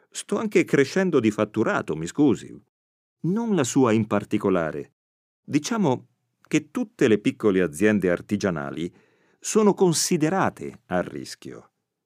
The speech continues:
E poi lei lavora per aziende tessili, e il tessile è considerato ad alto rischio."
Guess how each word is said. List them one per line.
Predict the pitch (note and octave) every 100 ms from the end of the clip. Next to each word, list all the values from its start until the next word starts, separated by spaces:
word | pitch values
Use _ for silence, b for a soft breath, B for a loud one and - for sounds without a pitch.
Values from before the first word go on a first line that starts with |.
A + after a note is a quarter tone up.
| _ _ _ _
E | -
poi | - A2 C3+
lei | E2+ C3 C3
lavora | E2+ D#2+ G2+ G2 E2+
per | - - F2
aziende | F2+ F2+ F#2+ G#2
tessili, | G#2+ G3+ - D2+ - - _ _ _ _
e | - D2+
il | E2 -
tessile | E2+ - - G3 D3
è |
considerato | - - - A2+ F#2+ G#2 A2
ad | E2+
alto | F#2 G#2 F#2+
rischio." | F#2 G#2 - C#2+ -